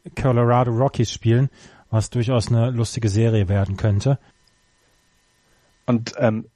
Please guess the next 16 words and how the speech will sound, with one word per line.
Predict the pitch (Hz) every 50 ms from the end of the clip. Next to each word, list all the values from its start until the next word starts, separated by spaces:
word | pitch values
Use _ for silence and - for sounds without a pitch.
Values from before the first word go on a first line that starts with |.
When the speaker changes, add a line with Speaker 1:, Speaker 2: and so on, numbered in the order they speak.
| _
Speaker 2:
also | - 120 117 107 - _ -
was | - - 143 - -
dann | - 143 131
tatsächlich | 117 139 123 - 165 165 - - 135
dabei | - - 135 120 131
spannend | - - - 139 170 160
werden | 156 143 139 135
könnte, | 143 143 143 147
ist, | 143 127 123 -
wie | 139 139
sich | 131 143 123
diese | - 156 127 120
jungen | 120 113 139 139 139
Leute | 127 127 123 127 123 - 131 120 120 123 120 - - - - - -
und, | - 120 117 113 -
äh, | 107 107 - 120 120 147 139 139